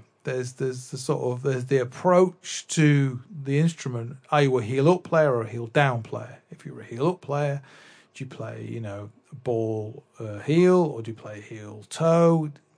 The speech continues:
You know, blah, blah, blah. If you play heel down, it's pretty kind of simple. But, you know, do you play heel down? Do you play into the head, or do you come back off the head? Do you come back to the start position?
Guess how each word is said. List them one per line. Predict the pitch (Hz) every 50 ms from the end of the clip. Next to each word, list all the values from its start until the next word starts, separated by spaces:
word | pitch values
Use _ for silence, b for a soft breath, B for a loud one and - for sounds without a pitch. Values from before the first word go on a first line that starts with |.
| _ _ _ _ _ _
You | _
know, | - - 120
blah, | 123 120 110
blah, | 110 - 110 110
blah. | 113 147 180 170 135 - -
If | -
you | -
play | - - 110 101
heel | - 127 113
down, | 113 123 135 139 147 147 143 139 131 - _
it's | - -
pretty | - - 117 110 104 104 104 104 101
kind | - - - -
of | 107 -
simple. | - 143 135 131 110 - - _ B B B B B B B B B B B _
But, | - 135 127 131 131 _ _ _ _
you | - 143
know, | 117
do | 110
you | 110
play | - 147 135 120
heel | 120 131 120 120
down? | 120 143 143 156 156 151
Do | 147
you | 123
play | - 123 120 123
into | 123 127
the | 123 110
head, | 110 131 123
or | 123 123 123 117
do | 110 - 120
you |
come | - 127 123
back | 120 117 -
off | 170 160 165 -
the | 123
head? | 107 117 113 110
Do | -
you | -
come | - 147 139
back | 123 -
to | - -
the | 120
start | 117 - 190 190 165 120
position? | 123 120 120 110 107 113 101